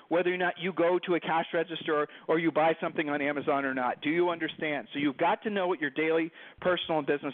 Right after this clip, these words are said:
burn rates are, 'cause once you do, then you can start building it backwards and cr-, create a real business plan around actually accumulating enough money that you guys can then reinvest that money and become rich.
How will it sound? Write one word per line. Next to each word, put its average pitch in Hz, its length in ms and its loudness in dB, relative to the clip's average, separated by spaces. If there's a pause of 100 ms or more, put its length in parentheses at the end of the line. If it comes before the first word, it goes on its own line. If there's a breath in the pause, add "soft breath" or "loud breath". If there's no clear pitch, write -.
burn 160 220 0
rates 135 240 -2
are, 127 140 2
'cause 147 180 -6
once 185 280 0
you 254 120 0
do, 208 380 2 (260 loud breath)
then 170 160 -2
you 196 80 -8
can 208 160 -2
start 185 300 -2
building 170 280 0
it 143 120 -4
backwards 151 480 -2
and 127 100 -8
cr-, - 120 -16 (240)
create 170 260 0
a 143 60 0
real 156 200 0
business 160 360 -2 (100)
plan 135 340 -4 (300 loud breath)
around 147 400 2 (100)
actually 160 400 0
accumulating 143 760 0 (240 loud breath)
enough 156 300 0
money 156 440 0 (340 loud breath)
that 151 100 0
you 151 100 0
guys 156 280 2
can 147 140 -6
then 151 240 -2 (100)
reinvest 170 540 0
that 156 160 2
money 139 180 -2
and 135 80 -2
become 143 320 -4
rich. 160 260 2